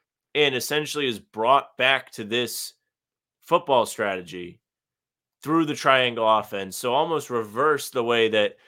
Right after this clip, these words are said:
Lucas, uh, presented it to us. And this is absolutely a great way for the Celtics to play offense. It's with the specific talent levels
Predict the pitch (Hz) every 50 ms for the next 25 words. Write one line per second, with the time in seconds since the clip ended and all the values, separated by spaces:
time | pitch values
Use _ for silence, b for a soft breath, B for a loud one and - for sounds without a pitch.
0 | b b b 107 113 120 113 120 120 110 - _ - 110 107 104 101 - 92 95
1 | 92 90 - - 107 101 127 139 135 117 95 - - 98 92 87 90 - - b
2 | b b b b b _ _ - 143 147 139 131 127 165 180 - 156 131 117 -
3 | - 135 151 147 139 - - 143 143 127 113 104 92 104 117 117 - - 107 110
4 | 110 104 104 101 _ _ _ _ _ _ _ - 123 113 101 87 - - - 123
5 | 120 - - 107 92 - - - - - _ _ _ _ _ _ _ _ _ _
6 | _ _ _ _ _ _ _ - - 123 - - 107 107 101 90 87 85 - -
7 | - - - - - 127 123 - - - 127 127 120 101 101 - - _ 101 90
8 | - - - 165 147 165 170 160 - _ _ _ _ _ _ _ _ _ _ _
9 | _ _ _ - 131 131 147 160 156 - 101 143 151 151 151 160 156 151 - -